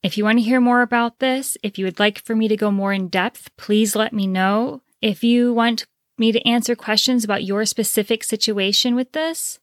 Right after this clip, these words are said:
I'm happy to hear you out and see if there's some suggestions I can give you for your personal situation. Please stay safe, take care of yourself,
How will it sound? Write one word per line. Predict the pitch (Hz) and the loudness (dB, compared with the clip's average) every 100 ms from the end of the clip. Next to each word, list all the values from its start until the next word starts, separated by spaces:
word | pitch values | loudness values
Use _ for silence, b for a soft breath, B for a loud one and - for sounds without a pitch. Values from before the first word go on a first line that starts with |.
| _ - | _ -2
I'm | 202 196 | 0 0
happy | - 196 226 | 0 0 2
to | 220 | 0
hear | 202 226 | 0 0
you | 220 214 | 2 2
out | 202 254 - | 2 0 -2
and | 180 | -2
see | - 208 | 2 0
if | 202 - | 0 -2
there's | 214 208 | 0 2
some | - 202 | 0 -2
suggestions | - 208 208 196 - 220 | -2 -2 -2 -2 -2 -2
I | 220 | -2
can | 208 208 | -2 -2
give | 196 190 | -2 -2
you | 208 220 208 | -2 -2 -4
for | - | -6
your | 185 196 208 | -2 2 0
personal | 208 208 202 214 190 202 - _ | 0 -4 -2 -2 -4 -6 -12 _
situation. | - 214 220 202 202 - 254 277 302 _ - | -4 0 2 2 2 2 2 0 -2 _ -4
Please | 214 214 - | 0 2 0
stay | - 196 185 | -2 -2 -2
safe, | - 214 262 294 - | 0 2 2 0 -10
take | - 202 | -8 -6
care | - 220 | 0 2
of | 220 | 2
yourself, | 226 - 226 226 - | 2 2 2 0 -4